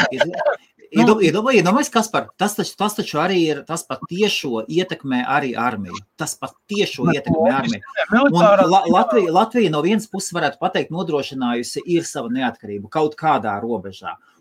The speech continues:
Speaker 1: Un tomēr viņa ir tāda pā-, tā pakļauta, ka gadījumā, ja kas var norakstīt.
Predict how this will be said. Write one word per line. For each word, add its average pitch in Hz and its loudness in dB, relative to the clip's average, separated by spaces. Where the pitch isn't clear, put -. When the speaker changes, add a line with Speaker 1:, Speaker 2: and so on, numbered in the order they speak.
Speaker 1:
Un 185 -4
tomēr 269 2
viņa 214 4
ir 165 0
tāda 160 0
pā-, 160 2
tā 160 2
pakļauta, 240 0
ka 175 -4
gadījumā, 180 0
ja 185 -14
kas 247 -2
var 170 -4
norakstīt. 131 -8